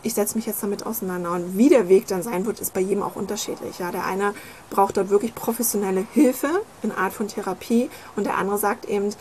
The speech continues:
„Ich gehe auf ein Persönlichkeitsentwicklungsseminar oder auf Transformation Days“, ne, wo einfach auch nochmal auf anderen Ebenen gezeigt wird,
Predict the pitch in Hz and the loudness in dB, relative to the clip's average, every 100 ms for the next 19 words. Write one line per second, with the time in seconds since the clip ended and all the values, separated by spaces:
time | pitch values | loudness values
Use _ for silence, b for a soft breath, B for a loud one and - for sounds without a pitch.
0 | B B - 214 - - - 185 - - | B B -6 -4 -2 -2 0 -2 -2 -8
1 | 175 226 311 240 233 262 - 214 208 214 | -4 0 2 4 2 -2 -4 0 0 0
2 | 202 214 196 196 190 190 196 190 196 - | -2 -4 -4 -2 0 0 0 0 -2 -2
3 | 220 - 220 226 240 220 208 214 190 190 | -4 -6 -6 -2 0 2 0 -2 0 2
4 | 190 208 233 277 226 - 214 233 220 208 | 2 0 0 2 2 0 -2 -2 -2 -2
5 | 233 208 208 B B - 208 - 320 330 | 0 0 -2 B B -8 -4 -2 0 -2
6 | - - 247 220 196 208 247 B B B | -2 2 2 2 0 0 0 B B B
7 | - 226 - 208 214 - 240 233 | -2 0 2 2 0 4 4 4